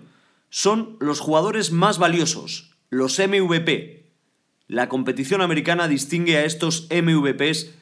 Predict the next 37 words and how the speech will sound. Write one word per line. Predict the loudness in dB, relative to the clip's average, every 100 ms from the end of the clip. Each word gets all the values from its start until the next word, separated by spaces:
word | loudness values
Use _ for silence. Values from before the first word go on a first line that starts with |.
| _ _
tanto | -4 -2 -2
en | 0
la | 0
liga | 2 2
regular | 0 0 2 2 0
como | -2
en | 0
las | -2
finales | -2 0 2 0 -2 -6 -18 _
o | -4
como | -2 0 0
en |
el | -2 0
propio | 0 2 2
All-Star. | 0 0 2 2 0 -12 -20 _ _ _ _ _ _
En | -4 -2
el | 0
Museo | 0 0 2 2
del | 2 0
Deporte | 0 0 0 2 0 -2 -14 -4
hemos | 0 0
querido | 0 0 2 2
recopilar | 0 -2 -2 0 2 2
la | 0
historia | 0 -2 0 2
de | 2
los | 0 -2
distinguidos | -4 -2 -2 0 0 0
en | 0 0
este | 0 0 0
siglo | 0 -2 0
veintiuno. | 0 0 0 0 0 -4 -12 -20 _ _ _ _ -14
¿Los | -12 -6
conoces? | -4 0 0 0 -4 -14 _ _ _
Seguro | -8 -2 0 2 0
que | -2
sí. | 0 0 -2 -10 -20